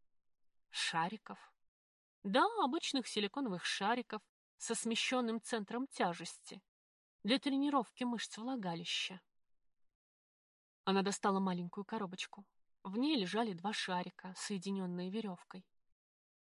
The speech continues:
«Их необходимо носить не более десяти минут в день для начала.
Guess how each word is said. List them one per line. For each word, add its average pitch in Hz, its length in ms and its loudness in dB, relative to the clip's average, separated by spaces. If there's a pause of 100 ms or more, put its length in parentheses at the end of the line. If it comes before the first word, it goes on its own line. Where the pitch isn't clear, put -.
(280)
«Их 196 180 0
необходимо 196 540 4
носить 196 360 -2
не 208 120 0
более 226 320 4
десяти 185 400 -4
минут 220 320 -2
в 175 100 -4
день 175 380 -4
для 254 180 0
начала. 180 580 0